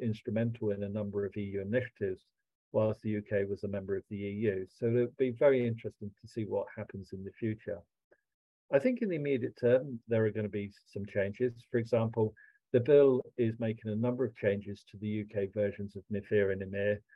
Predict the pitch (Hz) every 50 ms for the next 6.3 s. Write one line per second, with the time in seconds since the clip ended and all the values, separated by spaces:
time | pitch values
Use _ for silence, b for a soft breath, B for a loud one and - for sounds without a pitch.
0 | b b _ _ _ - 127 120 101 110 104 - 117 117 - - - 110 107 107
1 | - _ - - 104 - - - - _ - 107 104 101 - - 151 156 135 -
2 | 110 98 101 98 98 95 98 - _ b b b b _ _ - - 127 117 117
3 | 113 139 151 143 - 139 120 110 104 101 98 101 101 98 95 92 98 95 107 -
4 | - - 113 104 - - - 127 113 107 104 - - 113 107 110 - - 110 107
5 | 104 104 101 - - 113 107 98 - - 107 101 101 - - 104 101 98 104 113
6 | 127 127 120 - 107 101